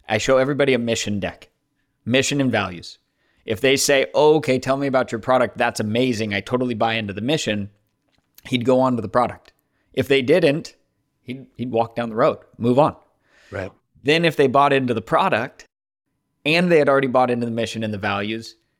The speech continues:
Speaker 1: then he'd say, "Well, well, this is how successful we are. This is our projections. This is the, the business numbers, the metrics, the revenue, the, those things.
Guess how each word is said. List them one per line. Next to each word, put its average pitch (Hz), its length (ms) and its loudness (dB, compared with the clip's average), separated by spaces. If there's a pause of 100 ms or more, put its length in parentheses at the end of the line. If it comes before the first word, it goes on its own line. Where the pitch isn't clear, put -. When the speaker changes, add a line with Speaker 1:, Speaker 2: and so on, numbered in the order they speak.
(120)
Speaker 1:
then 147 180 2
he'd 151 180 -2
say, 131 160 2
"Well, 123 300 -2
well, 117 180 -12
this 143 260 0
is 139 80 -4
how 120 140 -2
successful 135 560 -2
we 120 140 -2
are. 113 100 2
This 110 220 -4
is 120 40 -4
our 113 120 2
projections. 117 600 -2
This 117 200 -4
is 110 100 -8
the, 110 260 -4
the 120 120 -16
business 117 480 -2
numbers, 92 380 -10
the 113 80 -4
metrics, 117 500 -2
the 113 100 -4
revenue, 107 420 0
the, 107 140 -4
those 120 240 -2
things. 95 320 -12